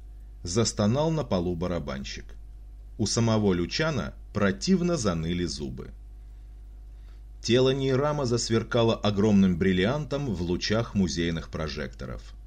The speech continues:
Овощ уподобился огненному столбу, сохранившему человеческие черты. «Стой! Ты убьешь нас!» Бежан заслонил лицо ладонью. Хозяин огня знал,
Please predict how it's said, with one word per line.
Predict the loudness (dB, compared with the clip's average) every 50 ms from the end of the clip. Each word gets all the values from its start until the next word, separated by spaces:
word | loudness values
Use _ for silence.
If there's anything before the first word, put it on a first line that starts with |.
| -16 -18 -16 -16 -16 -16 -16 -16 -4 2
Овощ | 4 4 6 6 4 2 2 -2 -4
уподобился | -2 0 2 2 4 4 4 4 4 2 2 2 0 -2 0 2
огненному | 2 2 4 4 4 4 6 6 6 6 4
столбу, | 2 2 2 2 2 2 2 2 0 0 -2 -6 -12 -16 -18 -16 -12
сохранившему | -4 0 0 0 2 4 4 6 6 4 4 2 0 0 2 0 0 0
человеческие | 0 2 4 4 4 4 4 2 2 0 -4 -6 -4 -4 -4 -4 -2
черты. | -4 -4 -4 -6 -8 -8 -10 -10 -10 -10 -14 -14 -16 -16 -16 -16 -16 -16 -16 -16 -16 -16 -16 -16 -16 -16 -16 -16 -16 -16 -16 -16 -14 -8
«Стой! | -6 -6 0 2 6 6 8 8 6 4 2 -2 -6 -14 -16 -16 -4 2
Ты | 4 6
убьешь | 6 6 6 6 8 8 8 8 6 6 6
нас!» | 4 6 6 4 2 0 -2 -6 -10 -12 -14 -16 -16 -16 -16 -16 -16 -14 -12
Бежан | -2 2 4 4 4 6 4 4 4 4
заслонил | 4 2 2 4 4 4 4 4 4 4 4 4
лицо | 4 4 2 2 2 2 4
ладонью. | 4 4 2 2 2 0 0 0 -4 -6 -8 -10 -12 -14 -18 -18 -18 -18 -16
Хозяин | -4 0 0 0 2 2 2 2 2 2
огня | 0 0 0 0 0 0
знал, | 0 0 0 0 0 0 -2 -4